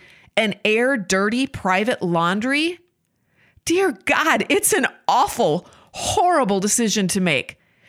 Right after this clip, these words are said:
And then doubly horrible to execute it.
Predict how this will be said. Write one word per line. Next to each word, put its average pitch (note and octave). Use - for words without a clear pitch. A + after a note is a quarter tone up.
And C4
then C#4+
doubly D4
horrible A#3
to -
execute C#4
it. -